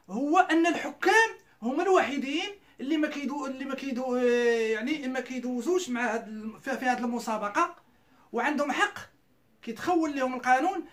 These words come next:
باش الجمع-، الجمعيه اللي تابعين ليها تعطيهم الحيازه وتكتب لهم المسائل اللي غتصيفطها الجامعه.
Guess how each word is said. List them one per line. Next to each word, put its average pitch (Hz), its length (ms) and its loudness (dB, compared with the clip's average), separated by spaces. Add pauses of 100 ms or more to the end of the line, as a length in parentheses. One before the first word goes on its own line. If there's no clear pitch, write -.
(140)
باش 262 300 -2
الجمع-، 247 520 -6
الجمعيه 233 720 -2 (200)
اللي 220 180 -2
تابعين 311 460 2
ليها 269 300 2 (200)
تعطيهم 349 400 2
الحيازه 233 500 -4 (300)
وتكتب 254 400 -10
لهم 269 240 0
المسائل 262 420 -2
اللي 311 120 2
غتصيفطها 262 580 -2
الجامعه. 214 540 -4